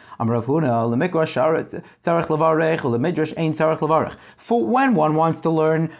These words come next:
Mikra, which is Psukim, Chumash, five books of Moses, then you need to make a bracha.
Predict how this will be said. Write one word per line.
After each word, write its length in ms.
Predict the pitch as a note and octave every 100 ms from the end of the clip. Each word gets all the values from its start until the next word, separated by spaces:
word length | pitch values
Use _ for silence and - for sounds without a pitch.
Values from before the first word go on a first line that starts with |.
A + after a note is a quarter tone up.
| -
Mikra, 400 | F3+ A3 D#3+ D#3
which 160 | D3+
is 100 | D#3
Psukim, 460 | B2+ - G#3 G#3 D3+
Chumash, 380 | D3 G3+ E3 -
five 200 | D#3+ D#3+
books 200 | D#3+ -
of 60 |
Moses, 380 | D#3+ G#3+ D#3 D#3 - - -
then 480 | F3 B3 B3 A#3+
you 100 | F3+
need 220 | E3 E3+ -
to 280 | E3 D#3+ D#3+
make 200 | D#3+ E3+
a 40 |
bracha. 460 | C#3+ E3 E3+ D3